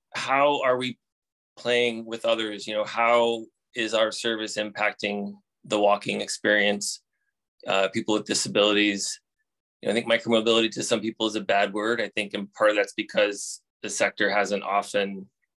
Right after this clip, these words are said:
or not, you know, sometimes not lived up to its promises with regard to that third one.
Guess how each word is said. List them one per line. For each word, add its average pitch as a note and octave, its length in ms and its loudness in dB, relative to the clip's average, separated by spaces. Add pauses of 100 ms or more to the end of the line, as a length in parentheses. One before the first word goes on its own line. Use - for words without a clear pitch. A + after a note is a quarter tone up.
or A#2 80 -2
not, A2 260 2
you B2 100 -2
know, F#2 200 -2
sometimes A#2 720 0
not A2 200 -2
lived G2+ 200 -2
up G#2 140 0
to A2+ 120 -10
its G#2 200 -10
promises G2 680 -6 (520)
with - 160 -10
regard F#2+ 260 -2
to - 120 -8
that - 220 0
third - 220 -2
one. - 300 -4